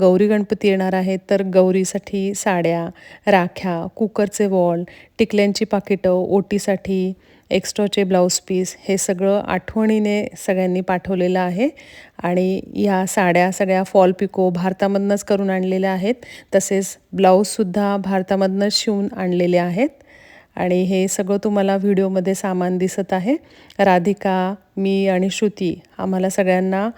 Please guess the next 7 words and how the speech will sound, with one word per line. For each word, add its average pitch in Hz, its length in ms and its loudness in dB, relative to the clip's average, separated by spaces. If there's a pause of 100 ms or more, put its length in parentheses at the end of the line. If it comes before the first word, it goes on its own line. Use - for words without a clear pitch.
(360)
पूर्ण 208 240 4
एक 190 340 2
बॅग 190 260 2
सामान 190 380 0
आमच्या 185 340 0
तिघींचंच 196 520 0
होतं 226 260 2